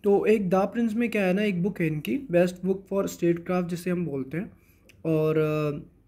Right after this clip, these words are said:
ये जो बुक है ना, इसमें मतलब बहुत सारी ऐसी बातें की गई हैं कि भाई जो प्रिंस है हमारा, उसे कैसा होना चाहिए, उसकी क्वालिटीज़ कैसी होनी चाहिए,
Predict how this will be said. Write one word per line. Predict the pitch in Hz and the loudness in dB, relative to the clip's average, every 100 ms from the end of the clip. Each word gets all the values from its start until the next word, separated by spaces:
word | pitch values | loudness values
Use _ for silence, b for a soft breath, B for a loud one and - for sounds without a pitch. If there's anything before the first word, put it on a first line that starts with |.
| _ _ _ _ _ - _ _ - | _ _ _ _ _ -20 _ _ -4
ये | 160 202 | 2 2
जो | 214 233 233 175 | 4 4 2 2
बुक | 196 208 | -2 0
है | 165 | 2
ना, | 175 160 - | 2 0 -4
इसमें | 165 196 196 | -2 0 0
मतलब | 190 190 185 | 0 0 0
बहुत | 180 185 185 | 0 -2 -2
सारी | 175 175 | 0 0
ऐसी | 170 175 | 2 0
बातें | 156 156 170 160 | 0 -2 -4 -4
की | - - - 175 | -10 -12 -4 2
गई | 170 165 | 2 2
हैं | 165 | 0
कि | 170 | -2
भाई | 156 160 | 0 0
जो | 160 165 | 2 0
प्रिंस | 160 - 175 175 170 | -2 -4 0 0 0
है | 151 | -2
हमारा, | 151 139 147 180 B B B B 196 | -4 -4 -4 -6 B B B B -6
उसे | 190 214 | -4 -2
कैसा | 214 208 208 | 2 2 2
होना | 185 151 139 | 2 2 -2
चाहिए, | 156 151 | -2 -2
उसकी | 156 156 185 | -2 -4 -6
क्वालिटीज़ | 180 202 202 208 196 | 0 2 2 0 -2
कैसी | 175 151 151 | -2 -4 -4
होनी | 147 143 | -4 -4
चाहिए, | 139 143 143 143 | -4 -2 0 0